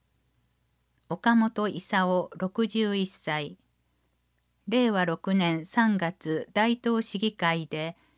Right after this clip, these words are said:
教育長の選任が同意されました。顔写真が載っています。就学援助受給申請の受付。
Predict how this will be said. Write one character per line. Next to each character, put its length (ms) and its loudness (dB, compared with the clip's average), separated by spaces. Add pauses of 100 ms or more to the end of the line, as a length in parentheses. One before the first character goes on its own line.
(220)
教 180 4
育 240 0
長 300 0
の 160 0
選 340 2
任 300 2
が 200 2
同 260 -2
意 100 -2
さ 160 -4
れ 100 0
ま 160 -2
し 160 -16
た。 240 -6 (1500)
顔 240 0
写 120 -2
真 300 -2
が 180 0
載 120 -4
っ 20 -10
て 240 -8
い 100 -4
ま 200 -4
す。 320 -18 (2250)
就 320 0
学 320 0
援 280 4
助 260 0
受 180 -2
給 260 2
申 320 0
請 300 -2
の 260 -2
受 240 -4
付。 460 -8